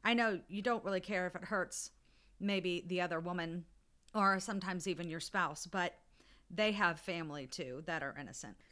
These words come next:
Good choices might include things like counseling that's in line with your faith,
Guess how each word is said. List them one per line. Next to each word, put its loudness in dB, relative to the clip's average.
Good 4
choices 2
might 4
include -2
things -2
like 2
counseling 2
that's -2
in 0
line 0
with -6
your -2
faith, 0